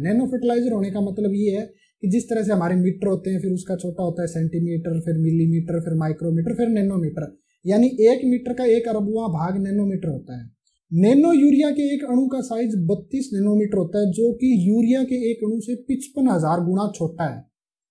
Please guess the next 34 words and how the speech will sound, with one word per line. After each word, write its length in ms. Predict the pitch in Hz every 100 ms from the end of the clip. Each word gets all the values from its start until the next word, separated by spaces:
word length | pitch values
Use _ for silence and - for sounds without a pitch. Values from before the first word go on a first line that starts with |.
| _ _ -
तो 40 |
यहाँ 140 | 180 175
पे 100 | 233
छोटे 340 | - 202 196
होने 200 | 262 247 240
का 100 | 226
फायदा 280 | 214 196 202
क्या 200 | 202 180
है, 60 |
मैं 120 | 180 208
आपको 280 | 202 226 214
क्यों 160 | 220
बता 160 | 185 165
रहा 100 | 165
हूँ 60 | 170
कि 60 |
छोटा 300 | - 151 -
है? 120 | 139 - _ -
देखो 180 | 202 254
जो 140 | 220 262
चीज़ 160 | 277
छोटी 300 | - 233 262
होती 200 | 254 -
है 60 | 240
वो 60 | 247
surface 400 | 226 208 240 233
area 200 | 220 214
बढ़ाती 420 | 170 151 143 202
है, 60 | 190
surface 400 | 196 180 240 240
area 200 | 226 208
बढ़ाने 380 | 156 151 165 190
से 120 | 240
अवशोषित 480 | 196 - 220 247